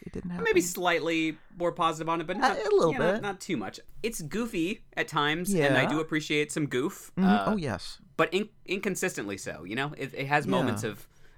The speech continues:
Speaker 2: goofery, but, and the jokes are very kind of hit or miss.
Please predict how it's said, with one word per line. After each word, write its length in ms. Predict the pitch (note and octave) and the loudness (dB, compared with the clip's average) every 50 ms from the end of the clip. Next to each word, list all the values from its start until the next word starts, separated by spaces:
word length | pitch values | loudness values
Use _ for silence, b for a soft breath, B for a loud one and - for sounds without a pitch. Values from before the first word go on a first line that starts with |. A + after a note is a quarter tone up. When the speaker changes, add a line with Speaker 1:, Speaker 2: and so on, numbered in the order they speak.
| b b A#2+ | b b -2
Speaker 2:
goofery, 560 | - D#3 D#3 - C#3 A#2 A2+ A2 A2 A2 G2 | -2 -2 0 0 -2 0 0 0 0 -2 -2
but, 480 | G#2+ G#2+ G#2 G#2 - - - - - - - - - - | -2 -4 -4 -4 -6 -8 -12 -12 -14 -16 -20 -20 -20 -18
and 120 | - - C#3+ | -12 -10 -8
the 80 | C3+ | -6
jokes 300 | A#2 C3 D3 D3 C#3+ - | -2 -2 -2 -2 0 -2
are 80 | D#3 C3+ | -2 0
very 220 | A#2 B2+ B2+ B2 | 2 2 2 0
kind 180 | B2+ C#3 C3 B2 | 0 -2 -2 -2
of 60 | A2 | -2
hit 120 | B2 A#2 A#2 | -2 -2 -2
or 60 | A2+ | -2
miss. 540 | G#2 G2+ G2 F#2+ G2+ - - - - - | -2 -4 -4 -6 -6 -8 -10 -10 -12 -12